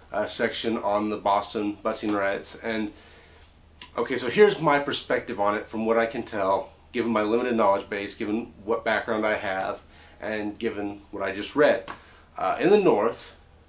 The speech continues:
and we're talking about the northern United States, desegregation was a little bit harder than it was in the South. Now, in the South, there was resistance, and you get the famous, you know, Alabama riots and all that sort of, the, the,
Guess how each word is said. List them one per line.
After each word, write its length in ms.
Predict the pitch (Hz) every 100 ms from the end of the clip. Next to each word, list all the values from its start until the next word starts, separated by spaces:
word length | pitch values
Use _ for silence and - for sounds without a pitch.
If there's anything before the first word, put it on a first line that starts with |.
| - -
and 300 | 113 113 113
we're 80 |
talking 180 | 120 123
about 160 | 113 110
the 80 | 107
northern 300 | 117 117 120
United 260 | 107 107
States, 380 | - 110 98 92 - - - - - - - -
desegregation 840 | 208 220 208 175 139 127 135 123
was 180 | 127 123
a 40 | 143
little 360 | 120 107 107
bit 160 | 107 117
harder 560 | - - - 131 127 113
than 100 | 117
it 100 | 110
was 220 | 104 101
in 80 | 104
the 60 |
South. 640 | - - 131 95 - - - - - -
Now, 100 | 131
in 60 | 131
the 60 | 127
South, 280 | 151 151
there 80 | 151
was 180 | 139 -
resistance, 720 | 131 110 120 117 123 120 -
and 160 | 117 113
you 80 | 113
get 160 | 113
the 60 | 110
famous, 500 | - 107 107 107 -
you 100 | 117
know, 160 | 107
Alabama 1040 | 110 107 107 110 107 - - - 113 107 107
riots 440 | 101 101 104 104
and 80 | 113
all 80 | 107
that 120 | 104
sort 180 | - 110
of, 60 |
the, 300 | 104 95 -
the, 140 | 107